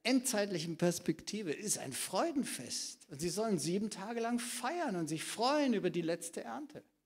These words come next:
Und wer sein Leben geklärt hat, für den wird das Ende dieser Welt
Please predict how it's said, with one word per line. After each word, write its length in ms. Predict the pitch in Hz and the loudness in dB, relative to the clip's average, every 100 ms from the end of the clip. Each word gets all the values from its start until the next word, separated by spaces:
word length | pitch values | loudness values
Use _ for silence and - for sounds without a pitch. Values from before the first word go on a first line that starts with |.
| _ _ _ _ _ _ _ _ _ _ _ _ _ _ _ _ | _ _ _ _ _ _ _ _ _ _ _ _ _ _ _ _
Und 160 | 151 147 | -2 4
wer 180 | 190 | 6
sein 180 | 196 202 | 6 4
Leben 420 | 180 180 165 147 | 4 4 4 0
geklärt 720 | - 147 - 190 285 339 330 | -2 -4 -2 2 4 4 2
hat, 240 | 196 139 - | -2 -2 -4
für 180 | 160 143 | -4 -2
den 320 | 170 160 156 | 0 0 0
wird 240 | 147 147 | -2 -2
das 200 | 135 - _ | -6 -8 _
Ende 260 | 190 214 180 | -4 0 0
dieser 420 | 156 131 131 127 | 0 0 -2 0
Welt 420 | 190 254 254 | 0 0 -4